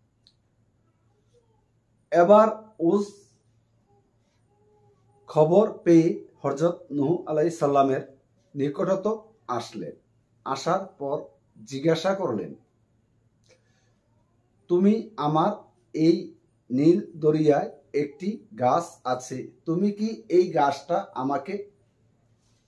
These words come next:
জমিনে এনে দিতে পারবে?" তখন হযরত নূহ আলাইহিস সালাম যখন এই কথা বললেন,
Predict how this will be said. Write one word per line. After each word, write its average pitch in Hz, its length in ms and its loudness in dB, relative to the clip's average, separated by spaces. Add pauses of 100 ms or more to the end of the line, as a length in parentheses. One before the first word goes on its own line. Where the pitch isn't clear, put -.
(380)
জমিনে 170 600 2 (300)
এনে 170 260 4 (220)
দিতে 170 200 0 (100)
পারবে?" 185 300 4 (1040)
তখন 127 280 -4 (280)
হযরত 156 400 0 (360)
নূহ 123 240 -8
আলাইহিস - 380 -2
সালাম 151 360 -2
যখন 139 400 -4 (140)
এই 202 360 0
কথা 170 300 0
বললেন, 127 500 0